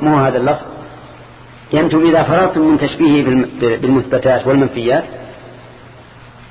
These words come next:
ومع أن المثبتات والم-، والف-، والمنفيات أمر ممكن، فقد شبهتموه بماذا؟ بالممتنعات،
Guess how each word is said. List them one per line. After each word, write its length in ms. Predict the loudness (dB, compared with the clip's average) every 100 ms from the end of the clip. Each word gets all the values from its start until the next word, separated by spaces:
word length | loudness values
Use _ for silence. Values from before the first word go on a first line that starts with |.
| -20 -20 -20 -20 -20 -12 -4
ومع 400 | 0 0 0 2
أن 160 | 4
المثبتات 560 | 4 4 2 0 2 2
والم-، 360 | 2 2 0
والف-، 440 | 2 0 -2 -8 -2
والمنفيات 560 | 2 2 2 2 0
أمر 220 | 2 2 4 4
ممكن، 240 | 2 -2 -10 -14 -16 -16 -18 -20 -20 -20 -4
فقد 200 | -2 0
شبهتموه 680 | 0 0 0 0 2 2 0 -4 -16 -18 -20 -20 -20 -20 -20 -20 -20 -20 -20 -6
بماذا؟ 460 | 0 2 4 2 0 -4 -12 -14 -16 -6 2
بالممتنعات، 760 | 4 4 2 2 2 0